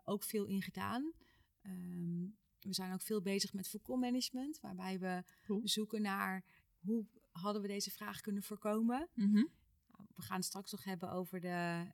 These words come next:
Speaker 1: mogelijkheden van, eh, van A I, geloof
Speaker 2: Mhm.
Speaker 1: ik, hè? Maar dat is ook weer zoiets. Kijk, je moet, je moet altijd wel kritisch blijven kijken van wat gaat dit nu brengen voor onze klanten?
Speaker 2: Ja.
Speaker 1: En je wilt ook benaderbla-, benaderbaar blijven.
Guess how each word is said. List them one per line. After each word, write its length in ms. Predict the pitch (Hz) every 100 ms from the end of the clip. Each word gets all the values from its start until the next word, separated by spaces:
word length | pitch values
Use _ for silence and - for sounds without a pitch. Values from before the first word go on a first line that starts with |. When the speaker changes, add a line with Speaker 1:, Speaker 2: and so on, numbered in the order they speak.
| -
Speaker 1:
mogelijkheden 720 | - 180 185 202 190 185 185
van, 320 | 190 190 190 185
eh, 300 | 180 180 180
van 220 | 175 196 180
A 260 | 196 226
I, 40 | 262
geloof 340 | - 240 220
Speaker 2:
Mhm. 120 | 233
Speaker 1:
ik, 60 | 208
hè? 180 | 220 285
Maar 300 | 226 202 - - - - -
dat 140 | 214
is 140 | - -
ook 160 | 262
weer 120 | 269 226
zoiets. 420 | 196 180 226 -
Kijk, 160 | 214 208
je 100 | 226
moet, 300 | 233 226 - - -
je 120 | - 233
moet 160 | 254
altijd 220 | - 247
wel 140 | 233 262 -
kritisch 320 | - 262 240
blijven 320 | 233 233 226
kijken 340 | 233 233 240 233
van 140 | 226
wat 180 | 214 233
gaat 220 | - 233
dit 140 | 233 214
nu 120 | 226
brengen 340 | 208 220 226
voor 120 | 226 220
onze 180 | 214
klanten? 500 | - 240 254 285 320 381
Speaker 2:
Ja. 240 | 214 196 - - _
Speaker 1:
En 160 | - 220
je 80 | 226
wilt 260 | 220 226 -
ook 180 | 233
benaderbla-, 600 | 190 196 185 214 214 214 - _ -
benaderbaar 680 | 202 165 190 196 202 214 214
blijven. 520 | 220 220 233 262 311